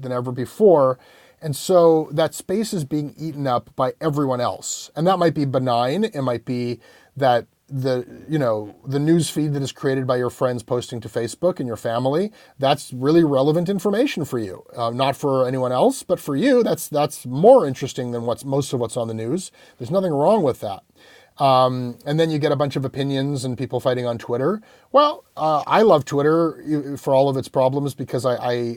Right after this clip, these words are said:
I, I get news that first there, and I, I like the analysis and I like fighting with people. Um, but then there's this, like,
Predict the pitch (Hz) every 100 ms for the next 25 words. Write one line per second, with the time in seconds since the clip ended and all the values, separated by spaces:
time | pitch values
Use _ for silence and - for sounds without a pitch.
0 | - 120 120 120 120 - 123 123 127 135
1 | 131 127 120 120 - - 131 135 - -
2 | 139 131 131 135 - 120 117 117 117 -
3 | 123 123 123 131 120 113 123 127 135 135
4 | - 131 117 113 117 120 117 117 - 135
5 | 160 185 - - - - - - 160 156
6 | 156 156 156 - _ - 180 180 302 320
7 | 294 262 233 247 247 226 -